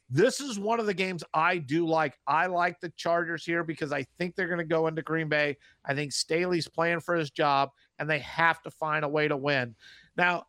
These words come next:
the Jordan Love thing, you know, they signed him to another contract, two years, so he has this year and he has next year to prove that he's the quarterback.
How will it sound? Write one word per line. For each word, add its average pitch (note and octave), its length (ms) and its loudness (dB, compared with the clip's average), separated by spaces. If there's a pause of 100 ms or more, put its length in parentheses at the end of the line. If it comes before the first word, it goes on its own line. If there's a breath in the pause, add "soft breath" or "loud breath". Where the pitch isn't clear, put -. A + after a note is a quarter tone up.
(100)
the F3+ 80 0
Jordan A#3 560 0
Love E3 460 0
thing, C3+ 420 -4 (1120 loud breath)
you B3 160 2
know, B3 120 2
they A3+ 200 -2
signed B3+ 420 0
him A3+ 100 -8
to G#3 140 -4
another G3+ 280 0
contract, F3+ 720 0 (480)
two G3+ 180 -2
years, F3+ 340 0
so F#3 120 -2
he E3+ 100 2
has E3 260 0
this G3+ 300 -2
year G3+ 100 0
and F3+ 80 -2
he F3 80 -2
has D#3 220 -2
next D#3+ 340 -4
year E3+ 120 0
to D3+ 80 -2
prove G3+ 640 0 (380 soft breath)
that E3 120 -4
he's F#3+ 260 -2
the F3 100 -2
quarterback. F#3 520 0